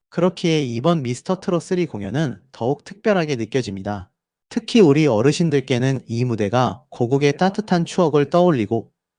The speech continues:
엘에이에서도 그 기쁨을 다시금 느끼는 소중한 시간이 되리라 믿습니다. 재능 넘치는 아티스트 여러분과 이 행사를 위해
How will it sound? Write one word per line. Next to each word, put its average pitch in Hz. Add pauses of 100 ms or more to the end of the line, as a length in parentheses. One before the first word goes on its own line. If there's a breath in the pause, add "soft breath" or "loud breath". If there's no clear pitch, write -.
(180)
엘에이에서도 156
그 160
기쁨을 156
다시금 143
느끼는 123
소중한 175
시간이 135
되리라 107
믿습니다. 107 (380)
재능 180
넘치는 143
아티스트 160
여러분과 104
이 113
행사를 147
위해 90